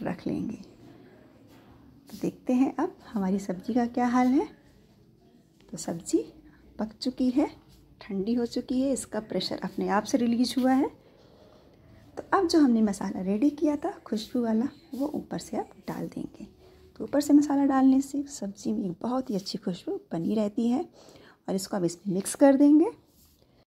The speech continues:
सब्ज़ी almost ready है, थोड़ी सी मुझे सूखी लग रही है, मैं इसमें थोड़ा सा पानी ऐड कर दूँगी। तो शुरुआत में ही बहुत ज़्यादा पानी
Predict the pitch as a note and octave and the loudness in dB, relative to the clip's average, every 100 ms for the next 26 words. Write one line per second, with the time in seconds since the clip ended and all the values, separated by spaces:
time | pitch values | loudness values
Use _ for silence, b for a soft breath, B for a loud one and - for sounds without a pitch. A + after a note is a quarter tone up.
0 | _ _ - - F#3+ - G3+ F3+ F3+ F#3 | _ _ -16 -10 -10 -8 -6 -4 -2 -4
1 | - - A3+ C#4 E4 G#4 - E4+ F4 F4 | -2 0 4 4 2 -4 -8 -2 -2 2
2 | D#4 D4 C4+ C4+ C4+ D4+ D4+ C#4+ D4 C#4+ | 4 4 2 2 6 6 8 6 2 0
3 | A4 - A#3 A3 G#3+ - G#3+ - A#3+ A#3 | -4 -6 -6 -6 -6 -8 -10 -6 -4 -4
4 | G3+ - F3+ G3 - F#3+ F#3+ A#3 A#3 A#3+ | -4 -6 -4 -2 0 0 0 0 2 2
5 | C#4 A#4+ B B B B - - D4 D4 | 2 0 B B B B -10 0 4 4
6 | D#4+ C4+ C#4 B3+ G#3 G3+ G#3+ G3+ G3 | 4 4 2 2 -2 -2 -4 -6 -6